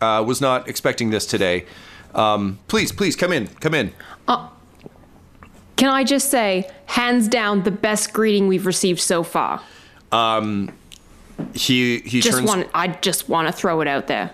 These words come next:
Speaker 2: Thank
Speaker 1: Uh,
Speaker 2: you.
Speaker 1: he turns to you and he reaches, uh, into the mouth of the mask and he pulls it down. Um, and you can see that it's actually hinged.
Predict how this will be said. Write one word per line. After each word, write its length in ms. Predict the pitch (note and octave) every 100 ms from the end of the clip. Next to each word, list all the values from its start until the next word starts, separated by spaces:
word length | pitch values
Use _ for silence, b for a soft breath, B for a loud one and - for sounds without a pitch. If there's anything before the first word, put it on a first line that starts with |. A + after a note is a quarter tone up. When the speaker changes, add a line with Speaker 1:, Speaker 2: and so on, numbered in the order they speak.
| - -
Speaker 2:
Thank 280 | G3 F3
Speaker 1:
Uh, 120 | A#2 C3
Speaker 2:
you. 220 | - G#3 - -
Speaker 1:
he 160 | A2+ C#3
turns 320 | D3 D3 -
to 80 | C#3
you 560 | A#2+ A#2 A#2 A2+ A2+ - -
and 400 | A#2 A2+ G#2+ G2+
he 120 | G#2
reaches, 640 | G#2+ B2 A#2 C3+ A#2+ - -
uh, 420 | A2+ G#2+ G#2 G2
into 220 | A#2 A2+ B2
the 80 |
mouth 380 | A2 G#2 G#2+ -
of 100 | A2
the 80 | A2
mask 480 | G2 F#2 B2 - -
and 100 | G#2+
he 60 | G#2
pulls 300 | - A2+ A#2+
it 160 | -
down. 520 | G#2+ G#2 G2+ C#3+ G3 - _ _
Um, 440 | - G#2 G2 G2 G2
and 100 | A2+
you 60 | A2
can 140 | A#2
see 200 | - A#2+
that 140 | A#2 A2+
it's 120 | G#2
actually 420 | A2+ G#2 A#2 G#2+
hinged. 440 | F2 A2+ D#3 F#3